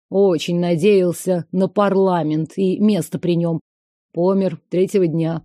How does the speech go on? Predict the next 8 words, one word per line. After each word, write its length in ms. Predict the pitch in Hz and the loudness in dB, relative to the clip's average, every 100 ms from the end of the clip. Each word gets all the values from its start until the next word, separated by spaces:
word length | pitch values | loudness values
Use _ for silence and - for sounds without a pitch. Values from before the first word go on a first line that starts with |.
| _ - | _ -10
Говорят, 460 | - 240 233 220 - | 0 2 2 0 0
сердце 400 | 240 214 - 180 | 0 0 0 -6
остановилось. 760 | - 190 190 185 160 151 - _ _ _ - | -2 -2 0 0 0 -4 -8 _ _ _ -4
Некролог 580 | 196 160 196 196 208 185 | -2 0 2 4 2 0
ему 180 | 190 | 0
в 60 | 180 | 0
газете 480 | 185 175 185 170 185 | 0 2 0 0 -4
печатали. 600 | 185 - 170 165 165 | -4 -4 -4 -2 -4